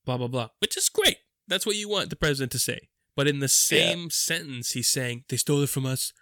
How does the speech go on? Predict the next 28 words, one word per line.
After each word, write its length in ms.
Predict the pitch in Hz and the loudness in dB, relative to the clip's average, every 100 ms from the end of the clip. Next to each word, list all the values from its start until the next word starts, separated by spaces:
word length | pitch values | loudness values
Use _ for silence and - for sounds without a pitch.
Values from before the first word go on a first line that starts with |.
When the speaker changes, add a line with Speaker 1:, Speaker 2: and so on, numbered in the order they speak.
| - | -2
Speaker 1:
We 100 | 131 | 2
should 160 | 143 | 2
be 140 | 127 123 | 4 2
angry. 340 | 120 117 113 - _ _ | 0 -2 -4 -6 _ _
You 120 | 127 | -4
know, 100 | 117 117 | -2 -2
like, 180 | 113 104 | -2 0
Speaker 2:
Exactly. 460 | 104 98 - - _ - | -2 -4 -8 -10 _ -8
Yeah. 140 | 104 143 | -4 0
Speaker 1:
we 100 | 131 | 2
should 140 | 135 | 2
be 80 | 123 | 0
mad. 360 | 117 113 113 - | 0 -2 -2 -2
I 80 | 120 | 0
get 220 | 131 120 | 2 2
it. 80 | 120 | 2
I 120 | 131 | 0
understand 460 | 139 - 139 135 120 | 2 0 0 -2 -4
you. 120 | 110 | -6
I'm 140 | 117 | -4
with 240 | 135 147 123 | -2 -2 -2
you. 180 | 110 - _ _ _ | -6 -8 _ _ _
But 220 | - 120 131 | -4 -4 -2
you 100 | 131 | -4
need 140 | 127 | -2
to 80 | 123 | -2
go 100 | 117 | -2
home." 240 | 113 107 | -4 -8